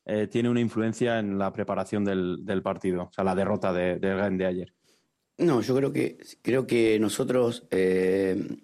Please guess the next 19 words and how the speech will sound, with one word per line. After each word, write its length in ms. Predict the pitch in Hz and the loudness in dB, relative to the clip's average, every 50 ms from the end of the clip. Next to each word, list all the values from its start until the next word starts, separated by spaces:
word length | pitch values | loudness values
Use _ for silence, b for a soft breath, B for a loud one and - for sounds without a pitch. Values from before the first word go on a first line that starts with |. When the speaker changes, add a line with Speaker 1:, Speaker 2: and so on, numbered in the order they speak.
| - - | -10 -8
Speaker 2:
estamos, 760 | 90 82 - - 110 113 107 107 101 101 98 98 - - - b b b b b b b b b b b _ - 87 | -8 -6 -2 0 0 2 2 2 2 0 0 -2 -4 -8 -16 b b b b b b b b b b b _ -2 0
eh, 380 | 98 98 95 92 90 90 92 90 | 2 2 2 2 2 0 0 0
tratando 400 | - 92 - 101 104 104 98 95 | -2 -2 0 2 2 2 4 4
de 160 | 92 92 92 | 2 2 2
aprovechar 420 | 85 - 87 87 87 87 - 98 | 0 0 0 0 0 0 0 0
una 120 | 101 95 95 | 0 0 0
semana 380 | - 90 98 98 104 98 90 | 0 0 0 2 0 -2 -2
para, 200 | 87 87 82 85 | -2 -2 -2 -2
con 200 | 87 85 82 85 | -2 -2 0 0
lo 100 | 85 82 | 0 -2
que 80 | - - | -4 -6
te 120 | - 90 | -2 0
dijo, 260 | 92 104 107 - 95 87 | 0 0 0 -2 -2 -2
recuperar 460 | 87 80 - 82 78 90 90 90 87 | -2 -4 -6 -4 -2 0 0 0 0
algunos 300 | 82 85 92 92 90 - | 0 2 2 2 0 0
futbolistas 520 | - - 87 87 85 101 107 - - - | -4 -4 -2 0 0 0 0 -2 -6 -8
que, 300 | - - 87 82 82 - B B B B B B B B B B B _ _ | -4 -2 -4 -4 -4 -6 B B B B B B B B B B B _ _
que 280 | - 87 87 82 78 87 | -4 -2 0 0 0 -2
salieron, 600 | 87 - 87 85 85 92 90 87 87 87 87 - | -4 -2 -2 0 0 2 2 2 0 -2 -4 -10